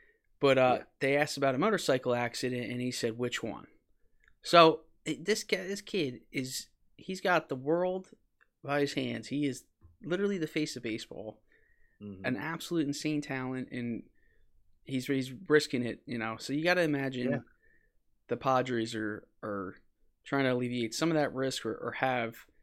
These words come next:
Speaker 1: um, with, with some of his stupidity, honestly. So, 'cause, y-, you
Speaker 2: Well,
Speaker 1: know,
Speaker 2: it
Speaker 1: it hurts them and it hurts the game of baseball because he's, like, one of, like, the only recognizable players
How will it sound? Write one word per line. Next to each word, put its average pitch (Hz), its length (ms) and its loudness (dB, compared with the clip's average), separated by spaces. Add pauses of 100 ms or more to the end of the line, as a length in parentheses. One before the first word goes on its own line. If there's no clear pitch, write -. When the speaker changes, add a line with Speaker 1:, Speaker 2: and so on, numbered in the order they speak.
(260)
Speaker 1:
um, 104 480 -6 (240)
with, 120 200 -8
with 123 160 -12
some 113 220 -4
of 101 60 -4
his 113 160 -4
stupidity, 104 600 -8
honestly. 107 460 -12
So, 110 320 -6
'cause, 165 220 -6
y-, 196 120 -6
you 175 140 -4
Speaker 2:
Well, 170 140 2
Speaker 1:
know, 160 120 -2 (140)
Speaker 2:
it - 140 -4 (240)
Speaker 1:
it 156 220 -6
hurts 185 300 -4
them 151 280 0
and 120 80 -2
it 113 40 -6
hurts 127 240 -6
the 127 80 -6
game 117 140 -4
of 107 40 -10
baseball 104 340 -6
because 104 260 -8
he's, 147 200 -2
like, 131 240 2 (300)
one 139 240 4
of, 139 100 4
like, 139 260 2 (480)
the 139 160 6
only 147 280 8
recognizable 123 760 -2
players 107 680 -4